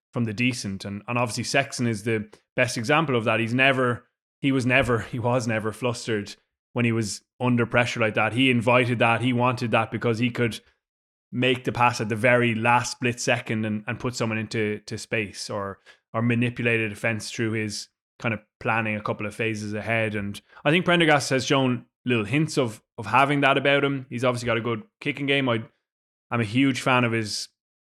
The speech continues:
insistence on spiraling the ball, even in tough positions where there's, you know, a, a p-, possible block down coming. He sticks with his, his technique, and he gets really good length on his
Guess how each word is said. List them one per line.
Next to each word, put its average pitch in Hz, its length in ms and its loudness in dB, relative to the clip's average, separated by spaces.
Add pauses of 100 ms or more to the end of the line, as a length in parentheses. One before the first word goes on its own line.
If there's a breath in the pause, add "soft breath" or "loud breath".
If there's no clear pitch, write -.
(260)
insistence 127 560 -2
on 110 100 0
spiraling 123 560 4
the 110 80 -2
ball, 107 540 2
even 143 200 2
in 131 120 0
tough 131 240 0
positions 117 640 -2 (720)
where 110 380 2
there's, 107 360 -2
you 120 80 -4
know, 104 240 -2 (540)
a, 104 120 -6 (200)
a 117 80 -6
p-, - 160 -8
possible 131 400 0
block 117 240 2
down 117 160 0
coming. 120 300 0
He 107 60 -6
sticks 123 340 -6
with 120 100 -2
his, 117 240 -4
his 113 260 -10
technique, 120 460 -2
and 107 100 -4
he 110 40 -2
gets 110 200 -2
really 117 280 0
good 117 180 0
length 120 320 2
on 113 120 0
his 107 260 -6